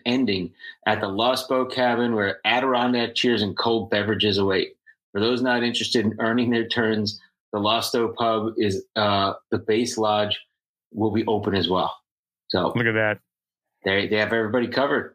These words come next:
Speaker 1: They're like,
Speaker 2: There's
Speaker 1: "You
Speaker 2: plenty
Speaker 1: wanna"
Speaker 2: of ways to score a W.
Speaker 1: That's right. You just wanna hang out, party.
Speaker 2: <laughs>
Speaker 1: That's, that's an avail-, an available option too.
Speaker 2: Yep.
Speaker 1: Very cool.
Speaker 2: And we have one more story here in the good old ski news. And this is like a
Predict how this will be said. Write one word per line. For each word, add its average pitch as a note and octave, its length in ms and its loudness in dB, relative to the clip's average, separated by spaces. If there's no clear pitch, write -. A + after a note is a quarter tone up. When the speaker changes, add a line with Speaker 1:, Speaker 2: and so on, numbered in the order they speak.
Speaker 1:
They're G#2+ 100 0
like, G#2+ 80 2
Speaker 2:
There's D3+ 100 0
Speaker 1:
"You G#2+ 80 -4
Speaker 2:
plenty F3+ 260 2
Speaker 1:
wanna" F#3 80 2
Speaker 2:
of F3+ 40 0
ways F3+ 240 2
to D3 80 -4
score D#3+ 280 -2
a C#3+ 60 -4
W. B2 360 0
Speaker 1:
That's - 280 2
right. A#2+ 160 4
You G#2+ 60 0
just - 160 0
wanna A2 200 2
hang A2+ 220 2
out, B2+ 340 0
party. B2+ 400 0
Speaker 2:
<laughs> - 180 -20
Speaker 1:
That's, - 260 -4
that's G2+ 340 2
an G#2+ 180 2
avail-, G#2 360 0
an A2 140 0
available G#2+ 400 2
option G#2+ 340 0
too. G#2+ 240 2
Speaker 2:
Yep. B2+ 260 2
Speaker 1:
Very E2 220 -4
cool. F#2 260 -2
Speaker 2:
And F3 100 2
we F#3 60 2
have F3 120 0
one F#3+ 140 2
more F#3 140 2
story F#3+ 400 0
here C3 240 0
in C3 480 0
the B2+ 60 -4
good C3+ 160 0
old B2+ 160 0
ski B2+ 240 0
news. B2+ 360 2
And - 120 0
this F3+ 160 2
is E3+ 80 2
like D#3 160 0
a G#2 220 0